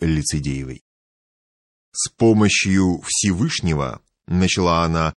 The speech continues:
с томным вздохом, подняв к потолку взор свой, «меня осенила мысль,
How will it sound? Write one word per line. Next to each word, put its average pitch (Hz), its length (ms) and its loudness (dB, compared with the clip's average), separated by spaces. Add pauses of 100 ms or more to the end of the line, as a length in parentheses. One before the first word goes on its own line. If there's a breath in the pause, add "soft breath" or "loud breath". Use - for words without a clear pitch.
(100)
с - 180 -6
томным 85 520 2
вздохом, 87 720 0
подняв 80 420 -2
к - 100 -18
потолку 82 680 -2
взор 85 360 -2
свой, 69 440 -6 (420)
«меня 170 400 4
осенила 160 840 2
мысль, 135 580 4